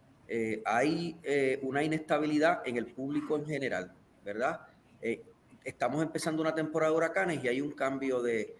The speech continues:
de corporación eléctrica. Eh, y ya sabemos lo que nos pasa cuando viene una tormenta y un huracán.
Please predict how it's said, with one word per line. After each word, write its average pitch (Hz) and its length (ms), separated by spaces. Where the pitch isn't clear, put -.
de 117 100
corporación 113 600
eléctrica. 107 500
Eh, 107 260
y 131 120
ya 123 260
sabemos 160 480
lo 135 100
que 123 80
nos 113 140
pasa 147 500
cuando 113 300
viene 107 260
una 131 320
tormenta 110 480
y 101 80
un 101 80
huracán. 101 300